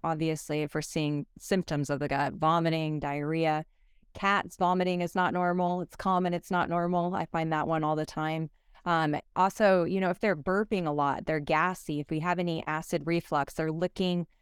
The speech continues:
their lips excessively, extending their neck, doing that prey stance, those are commonly missed.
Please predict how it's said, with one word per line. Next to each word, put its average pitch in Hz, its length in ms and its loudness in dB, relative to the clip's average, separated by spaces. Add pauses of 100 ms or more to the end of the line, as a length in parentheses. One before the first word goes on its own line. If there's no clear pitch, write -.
(180)
their 185 180 6
lips 170 380 4
excessively, 160 680 2
extending 175 560 2
their 156 140 0
neck, 156 340 0
doing 170 220 0
that 151 180 -2
prey 175 260 0
stance, 143 520 -4
those 240 200 4
are 320 80 2
commonly 185 480 0
missed. - 540 -2